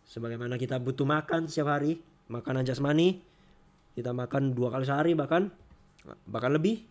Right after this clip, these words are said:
ada yang tiga kali sehari. Begitu juga kita membutuhkan makanan firman Tuhan. Manusia tidak hidup dari roti saja, tapi dari setiap firman yang keluar dari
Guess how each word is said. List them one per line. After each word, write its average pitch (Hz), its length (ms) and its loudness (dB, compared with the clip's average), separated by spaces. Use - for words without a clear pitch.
ada 269 160 -6
yang 127 120 -4
tiga 135 160 -2
kali 135 180 2
sehari. 147 280 2
Begitu 131 480 0
juga 165 240 4
kita 127 240 -2
membutuhkan 120 720 -2
makanan 120 500 -4
firman 110 400 -4
Tuhan. 147 300 0
Manusia 120 400 0
tidak 139 240 0
hidup 151 240 2
dari 175 240 0
roti 120 320 -2
saja, 156 320 0
tapi 143 220 -2
dari 151 180 4
setiap 131 300 -4
firman 139 400 2
yang 123 80 -6
keluar 156 160 2
dari 117 240 0